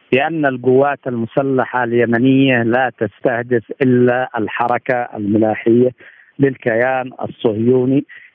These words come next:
من أجل تحقيق هدف أخلاقي، وهو وقف جرائمهم بحق غزة. ولا نستهدف أي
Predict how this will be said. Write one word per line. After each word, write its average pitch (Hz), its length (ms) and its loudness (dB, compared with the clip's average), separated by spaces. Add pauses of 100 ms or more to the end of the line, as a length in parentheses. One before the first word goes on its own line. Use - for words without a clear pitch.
من 143 160 2
أجل 160 400 -2
تحقيق 156 600 0
هدف 135 340 -2
أخلاقي، 120 640 -4
وهو 127 460 0
وقف 147 280 -4
جرائمهم 123 800 0
بحق 131 340 -4 (260)
غزة. 98 400 -6 (1300)
ولا 170 400 0
نستهدف 160 640 -4 (540)
أي 160 360 -4